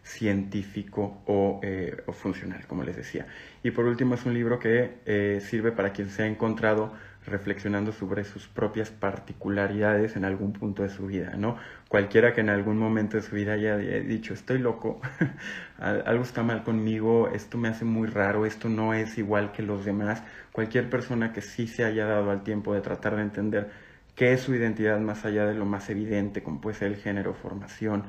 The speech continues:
eh, o desarrollo profesional, quien quiera entender quién es, es un libro que por contraste le va a dar muy bonitas herramientas para, para ir a más profundidad de entender que la identidad es un proceso, por un lado,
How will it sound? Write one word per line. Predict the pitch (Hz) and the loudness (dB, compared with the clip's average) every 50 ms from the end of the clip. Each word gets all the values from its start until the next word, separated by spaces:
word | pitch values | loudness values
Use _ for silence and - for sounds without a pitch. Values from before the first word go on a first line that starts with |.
| - - - - - - - | -10 -16 -20 -20 -20 -14 -10
eh, | - 101 98 - - - | -6 -4 -4 -4 -4 -6
o | 98 98 - - | -8 -8 -8 -10
desarrollo | 107 104 - 101 90 95 104 104 107 | -12 -12 -10 -8 -4 -4 -4 -4 -4
profesional, | - 101 101 104 - 104 101 101 104 101 | -6 -10 -10 -8 -6 -4 -2 -2 -4 -4
quien | - 113 113 | -2 -4 -4
quiera | 110 - 117 113 123 | -2 0 0 0 0
entender | 127 127 - 113 110 107 101 101 - | -2 -2 0 0 2 2 0 0 -4
quién | - - 120 117 117 117 120 | -10 -4 0 2 2 2 4
es, | 120 139 - - - - - - - - - | 2 0 -2 -4 -10 -18 -20 -20 -20 -20 -20
es | - - 120 | -8 -2 0
un | 110 | 0
libro | 107 104 104 107 110 110 | 2 2 2 2 2 2
que | - 104 | 0 -4
por | - - 101 - | -2 -2 -4 -2
contraste | - 95 101 98 107 113 117 113 - - 113 117 135 - - - - - - - | 0 -2 -2 2 2 2 2 2 0 -2 -2 -2 -2 -4 -10 -20 -20 -20 -16 -6
le | - 107 | -2 0
va | 101 101 104 | 2 4 4
a | |
dar | 104 104 104 | 4 2 2
muy | 107 107 107 107 | 2 0 0 0
bonitas | 101 104 104 101 98 - - - | 0 0 -2 -2 -4 -6 -10 -8
herramientas | 98 95 98 98 101 101 98 98 95 101 101 98 - | -6 -4 -2 0 0 0 0 0 0 -2 -4 -4 -6
para, | - 98 92 92 87 - - - - - - - - - - - - - - - - | -6 -4 -4 -2 -4 -6 -6 -12 -18 -20 -20 -20 -20 -20 -20 -20 -20 -18 -14 -2 0
para | 104 101 | 2 2
ir | 104 104 | 4 2
a | 104 104 | 2 2
más | 107 107 110 - | 2 0 -2 -4
profundidad | - 98 104 101 - 107 104 101 104 101 101 101 101 101 107 - - | -6 -6 -6 -4 -4 -2 -2 0 0 0 2 2 0 0 -2 -2 -4
de | 104 107 104 | -2 -2 -2
entender | 104 104 92 101 98 101 98 101 104 101 101 - - - - - - _ - | -2 0 -2 -2 0 2 2 4 4 4 4 2 -8 -16 -18 -20 -20 _ -2
que | - 101 98 - - | 0 0 0 0 0
la | 104 104 98 | 0 0 2
identidad | 98 98 98 95 98 101 104 107 104 104 104 - - | 2 2 0 0 -2 -2 -2 0 0 0 -2 -4 -8
es | 104 101 98 - | -10 -10 -8 -6
un | - - | -8 -6
proceso, | 101 101 98 - 104 98 - - 95 95 - - | -6 -8 -10 -10 -10 -12 -8 -6 -8 -8 -6 -6
por | 98 101 | -2 0
un | 104 104 104 104 | 2 2 4 4
lado, | 101 101 98 101 98 | 4 4 2 0 -2